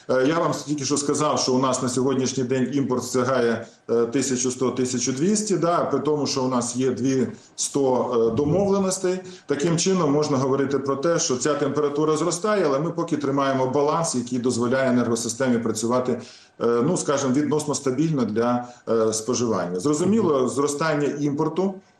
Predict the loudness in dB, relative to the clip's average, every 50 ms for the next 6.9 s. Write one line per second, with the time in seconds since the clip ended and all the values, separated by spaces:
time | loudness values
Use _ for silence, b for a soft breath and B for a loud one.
0 | B -4 -2 0 0 2 0 0 0 0 0 0 0 2 2 2 0 0 0 0
1 | -2 0 0 0 0 0 -2 -2 -2 0 2 2 2 2 2 2 2 2 2 2
2 | 2 2 0 -2 -2 -2 -2 -2 -2 0 0 0 0 0 0 -2 0 0 0 -2
3 | -2 -4 -2 0 -2 -2 0 -2 -2 -2 -2 -2 -2 -2 -4 -2 -2 -2 -2 -2
4 | -2 0 0 0 2 2 2 2 0 0 0 0 0 0 0 0 0 0 0 0
5 | 0 0 0 0 0 0 -2 -2 -2 -2 0 0 0 0 0 -2 -2 -2 0 2
6 | 2 2 2 2 0 0 -2 -4 -4 -4 -2 -2 0 0 0 -2 B